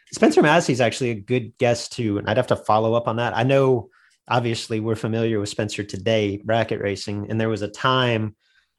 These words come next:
really at the, maybe even before or at the entry stages of his Top Fuel career where he bracket raced a dragster a fair amount.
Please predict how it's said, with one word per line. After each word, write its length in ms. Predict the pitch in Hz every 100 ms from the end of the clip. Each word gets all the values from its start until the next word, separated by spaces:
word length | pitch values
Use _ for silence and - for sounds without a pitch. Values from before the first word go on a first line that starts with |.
| _
really 540 | 127 127 120 113 -
at 220 | - 113 -
the, 300 | 110 104 107
maybe 220 | 117 120
even 220 | 127 104
before 600 | 98 - - 156 156 156
or 100 | 127
at 140 | 113 110
the 260 | 107 104 -
entry 500 | 156 143 - 117 113 -
stages 560 | - 127 123 117 107
of 100 | 113
his 140 | 110 104
Top 240 | 113 107
Fuel 180 | 123 113
career 400 | - 113 110 104
where 140 | 104
he 140 | 101 107
bracket 360 | 110 107 120
raced 220 | 107 101
a 60 | 104
dragster 580 | 107 107 110 - - 92
a 60 |
fair 260 | - 110 107
amount. 400 | 107 110 143 156